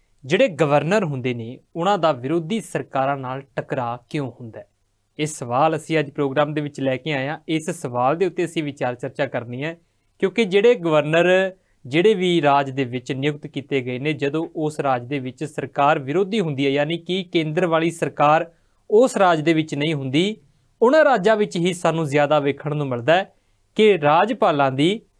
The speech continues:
ਸੂਬਾ ਸਰਕਾਰ ਰਾਜ ਸਰਕਾਰ ਨਾਲ ਨਹੀਂ ਬਣਦੀ। ਪੰਜਾਬ ਦੀ ਉਦਾਹਰਨ ਤੁਸੀਂ ਲੈ ਲਓ, ਤਾਮਿਲਨਾਡੂ ਦੀ ਲੈ ਲਓ, ਕੇਰਲ ਦੀ ਲੈ ਲਓ। ਇਹਨਾਂ ਰਾਜਾਂ ਦੇ ਵਿੱਚ ਸੁਪਰੀਮ ਕੋਰਟ ਤੱਕ ਪਹੁੰਚ ਕਰਨੀ ਪਈ ਹੈ ਕਿ ਇਹਨਾਂ ਰਾਜਾਂ ਦੇ ਗਵਰਨਰਾਂ ਨੇ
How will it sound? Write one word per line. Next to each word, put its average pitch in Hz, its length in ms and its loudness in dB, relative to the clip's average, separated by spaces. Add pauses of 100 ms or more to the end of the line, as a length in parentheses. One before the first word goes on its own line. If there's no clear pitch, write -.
(220)
ਸੂਬਾ 208 400 2
ਸਰਕਾਰ 135 540 0 (360)
ਰਾਜ 190 300 4
ਸਰਕਾਰ 139 420 -2
ਨਾਲ 156 200 0
ਨਹੀਂ 214 260 4
ਬਣਦੀ। 117 400 -4 (600)
ਪੰਜਾਬ 151 380 4
ਦੀ 180 100 2
ਉਦਾਹਰਨ 170 300 4
ਤੁਸੀਂ 147 240 -6
ਲੈ 139 180 2
ਲਓ, 131 220 -12 (280)
ਤਾਮਿਲਨਾਡੂ 175 520 4
ਦੀ 151 140 0
ਲੈ 135 180 2
ਲਓ, 143 120 -2
ਕੇਰਲ 175 380 2
ਦੀ 180 100 4
ਲੈ 135 160 2
ਲਓ। 135 220 -8 (760)
ਇਹਨਾਂ 262 240 6
ਰਾਜਾਂ 233 320 4
ਦੇ 240 120 4
ਵਿੱਚ 214 260 0
ਸੁਪਰੀਮ 208 500 2
ਕੋਰਟ 208 220 4
ਤੱਕ 202 220 -2
ਪਹੁੰਚ 202 340 0
ਕਰਨੀ 165 320 2
ਪਈ 151 300 2
ਹੈ 185 80 4
ਕਿ 196 300 -2
ਇਹਨਾਂ 196 260 2
ਰਾਜਾਂ 160 340 2
ਦੇ 175 140 2
ਗਵਰਨਰਾਂ 143 560 0
ਨੇ 156 340 -2